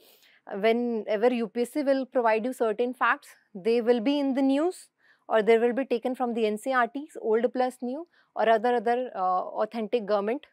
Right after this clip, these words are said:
documents, because government keep, time and again, keep releasing the important documents depending on the current development related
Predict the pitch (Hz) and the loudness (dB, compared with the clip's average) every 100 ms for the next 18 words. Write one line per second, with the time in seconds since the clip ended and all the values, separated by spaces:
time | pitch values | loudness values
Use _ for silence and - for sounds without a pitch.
0 | - 190 185 202 175 180 _ 196 202 196 | -6 -6 -4 -8 -12 -14 _ -10 -8 -4
1 | 202 202 240 - 220 220 - 202 208 202 | -2 -2 -4 -8 -12 -12 -16 -2 -2 0
2 | 220 202 226 240 _ _ - 269 - 220 | -2 -4 -6 -8 _ _ -6 -4 -2 -2
3 | 214 214 240 233 214 - 190 185 214 185 | -2 -4 -4 -4 -8 -6 -8 -4 -4 -4
4 | 170 196 214 294 _ _ - - 185 208 | -4 -8 -10 -12 _ _ -20 -18 -6 0
5 | 226 214 240 240 208 240 254 202 214 202 | 0 2 0 0 0 -2 0 2 0 -2
6 | 180 190 190 190 185 175 175 269 | -2 -4 -4 -8 -8 -8 -8 -12